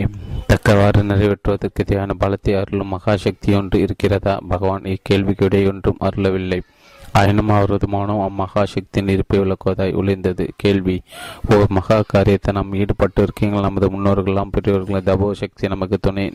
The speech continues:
நின்று உதவுகிறது அல்லவா? பகவான், அப்படியே தான். ஆனால் அது அனைவர் மூலமாக வேலை செய்கிறது. நானே அதன் கருவி என்று யாரும் அகங்கரிக்க கூடாது.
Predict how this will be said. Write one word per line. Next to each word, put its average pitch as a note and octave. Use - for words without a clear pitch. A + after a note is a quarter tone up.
நின்று G#2+
உதவுகிறது G2
அல்லவா? F#2
பகவான், F#2+
அப்படியே F#2+
தான். F#2
ஆனால் F#2+
அது G2
அனைவர் G#2
மூலமாக G2+
வேலை G2
செய்கிறது. F#2+
நானே F#2+
அதன் F#2+
கருவி F#2+
என்று F#2+
யாரும் F#2+
அகங்கரிக்க F#2+
கூடாது. F#2